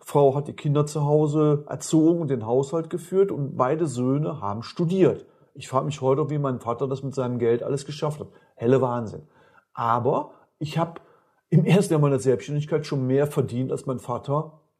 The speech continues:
nach so und so Jahren Arbeit. Da hat er mir gesagt nach dem Motto, „Das kann ja nicht mit rechten Dingen zugehen, dass einer so viel Geld verdient mit zwei, drei, vier, fünf, sechs Geschäften.“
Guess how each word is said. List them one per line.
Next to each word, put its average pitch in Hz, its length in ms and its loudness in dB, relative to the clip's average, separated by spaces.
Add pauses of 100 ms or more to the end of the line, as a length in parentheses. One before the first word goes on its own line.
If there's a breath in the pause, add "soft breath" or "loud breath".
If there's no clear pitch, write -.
(460)
nach 123 160 0
so 147 100 -4
und 143 80 2
so 123 140 -4
Jahren 110 260 -2
Arbeit. 104 560 -4 (400 soft breath)
Da 127 100 -4
hat 120 80 -6
er 131 140 2
mir 131 180 4
gesagt 131 360 -2
nach 139 140 -8
dem 123 180 -2
Motto, 127 400 0
„Das - 100 -16 (140)
kann - 180 -2
ja 175 80 -2
nicht 165 160 -2
mit 151 140 0
rechten 147 300 2
Dingen 160 280 6
zugehen, 156 440 2
dass 147 140 2
einer 156 160 0
so 135 100 0
viel 135 140 -2
Geld 151 260 2
verdient 151 240 2
mit 147 100 -2
zwei, 139 220 2
drei, 135 220 0
vier, 139 200 0
fünf, 135 240 -6
sechs - 240 -6
Geschäften.“ - 520 -2